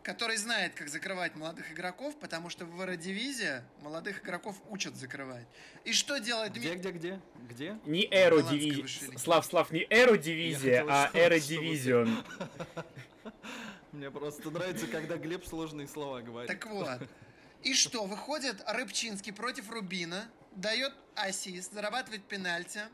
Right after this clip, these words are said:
Speaker 1: игрок матча.
Speaker 2: У, ассист.
Speaker 1: Что ассист? Первый ассист.
Speaker 2: Так.
Speaker 1: Ассист Рыбчинский, да.
Speaker 2: Да я
Speaker 1: То есть
Speaker 2: я
Speaker 1: уже
Speaker 2: просто
Speaker 1: раскрыт,
Speaker 2: кайфую, когда ты
Speaker 1: раскрыт
Speaker 2: говоришь,
Speaker 1: новый
Speaker 2: да.
Speaker 1: Миранчук.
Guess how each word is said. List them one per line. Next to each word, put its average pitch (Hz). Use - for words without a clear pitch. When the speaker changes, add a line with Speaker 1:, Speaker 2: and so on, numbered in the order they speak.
Speaker 1:
игрок 208
матча. 185
Speaker 2:
У, 240
ассист. -
Speaker 1:
Что 131
ассист? 117
Первый 139
ассист. 135
Speaker 2:
Так. 113
Speaker 1:
Ассист -
Рыбчинский, 139
да. 131
Speaker 2:
Да 135
я 131
Speaker 1:
То 208
есть 208
Speaker 2:
я -
Speaker 1:
уже 240
Speaker 2:
просто 254
Speaker 1:
раскрыт, 185
Speaker 2:
кайфую, -
когда 139
ты -
Speaker 1:
раскрыт 131
Speaker 2:
говоришь, -
Speaker 1:
новый 208
Speaker 2:
да. 180
Speaker 1:
Миранчук. 175